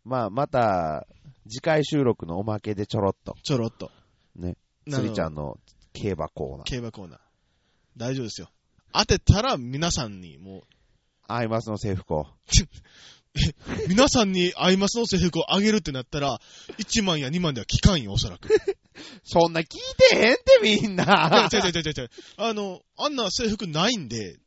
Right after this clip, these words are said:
Speaker 2: 全部特注ですよ。
Speaker 1: え？あんなもんコスプレショップに売ってんじゃん。
Speaker 2: 売ってないでしょ。
Speaker 1: ほんま？
Speaker 2: 売っ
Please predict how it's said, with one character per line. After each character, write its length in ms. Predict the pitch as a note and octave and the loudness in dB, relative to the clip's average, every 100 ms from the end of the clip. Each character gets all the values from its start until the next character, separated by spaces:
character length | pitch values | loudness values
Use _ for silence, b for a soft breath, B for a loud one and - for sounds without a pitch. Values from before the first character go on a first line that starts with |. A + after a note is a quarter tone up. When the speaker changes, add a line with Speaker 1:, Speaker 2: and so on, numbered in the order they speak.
| - | -4
Speaker 2:
全 180 | F3+ G3+ | -2 2
部 60 | |
特 240 | - D3 - | 2 2 0
注 160 | D3+ | -2
で 80 | D3+ | -2
す 100 | - | -4
よ。 60 | - _ _ _ _ _ _ _ _ _ _ _ _ | -10 _ _ _ _ _ _ _ _ _ _ _ _
Speaker 1:
え？ 80 | A#3 G4+ - - | -2 -2 -6 -2
あ 180 | F3+ | -2
ん 20 | C#4 | 0
な 80 | |
も 120 | F#4 D3+ | -6 -8
ん 60 | |
コ 140 | - F#3+ | -8 -10
ス 80 | |
プ 80 | - | -6
レ 80 | A3 | 0
シ 60 | F#4+ | 0
ョ 40 | |
ッ 40 | |
プ 100 | - | 0
に 60 | D3+ | 0
売 60 | G#3+ | -2
っ 20 | |
て 180 | - G#3+ | -2 -2
ん 60 | |
じ 80 | - | -4
ゃ 40 | D2+ | -10
ん。 20 | |
Speaker 2:
売 40 | |
っ 40 | - _ _ _ - _ | -14 _ _ _ -20 _
て 100 | - | -8
な 120 | C3 | -6
い 40 | D#3+ | -4
で 80 | D#3 | -4
し 80 | |
ょ。 260 | C3 F2+ C#2+ _ _ _ _ _ _ | -4 -6 -12 _ _ _ _ _ _
Speaker 1:
ほ 160 | D#3 | 0
ん 40 | F3 | 0
ま？ 100 | A3+ - _ _ | -2 -6 _ _
Speaker 2:
売 40 | |
っ 40 | - | -20